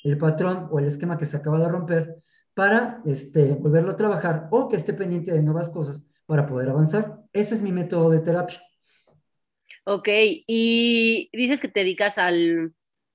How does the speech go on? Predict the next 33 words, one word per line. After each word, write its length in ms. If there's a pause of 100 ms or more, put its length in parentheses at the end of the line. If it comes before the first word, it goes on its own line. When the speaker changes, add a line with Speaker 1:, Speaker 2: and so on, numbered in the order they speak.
(1120)
Speaker 2:
al 180
rollo 180
del 140
mundo 200
empresarial. 580
¿Cómo 160
empezaste 720
en, 240
en 220
ese 240
tema? 380
Dices, 320
desde 200
muy 180
pequeño, 360
bueno, 220
desde 200
los 140
veintitantos 480
años, 260
pero 220 (200)
¿cómo 120
empezaste 720
ahí? 320 (580)
Speaker 1:
Yo 360
me 120
siento 440
realmente 440
for-, 460
afortunado 640
y 60
muy 160
agradecido. 680